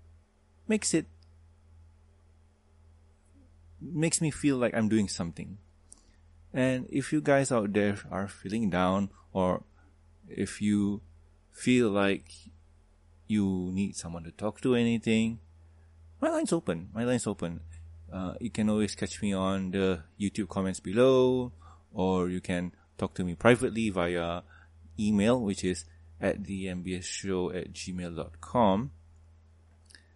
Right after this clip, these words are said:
And I'm always there to lend an ear for you guys if you want to, you know, have someone to talk to.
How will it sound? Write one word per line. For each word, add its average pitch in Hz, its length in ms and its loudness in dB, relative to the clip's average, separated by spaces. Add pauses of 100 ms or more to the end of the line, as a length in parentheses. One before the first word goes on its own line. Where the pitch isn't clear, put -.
(180)
And 127 500 -2 (600)
I'm 175 140 2
always 131 280 4
there 82 280 -2 (220)
to 98 380 0
lend 104 220 2
an 95 100 -6
ear 90 300 -10
for - 160 -8
you 90 120 0
guys 85 340 -4
if - 180 -10
you 90 100 -4
want 90 260 -2
to, 92 300 -4
you 143 80 -6
know, 123 180 -4 (1500)
have - 160 -2
someone 107 200 -2
to 101 80 -6
talk - 260 -6
to. 87 220 -12